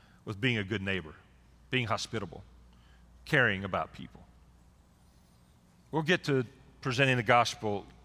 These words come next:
later, but let's, let's just start today by just caring for people that God has connected to us.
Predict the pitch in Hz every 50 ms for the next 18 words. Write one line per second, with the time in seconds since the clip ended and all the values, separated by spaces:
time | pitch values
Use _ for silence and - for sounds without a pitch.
0 | - - 120 120 117 113 101 98 92 95 101 85 120 127 131 - - - - -
1 | - - - - - _ _ - _ - - 135 160 - - 214 - - - -
2 | 170 151 - - 117 107 123 123 117 110 104 98 104 104 104 101 101 95 90 -
3 | - - - - - - - - - - - - - - - 135 123 - - -
4 | - - 147 135 127 123 117 107 - 117 107 - - 131 117 104 - 107 101 95
5 | 87 - - - - - - - - - - - - - - - - - - -
6 | - 117 104 - 127 120 117 110 107 101 95 - - - - - - 113 101 98
7 | - - - - - - - - - - - -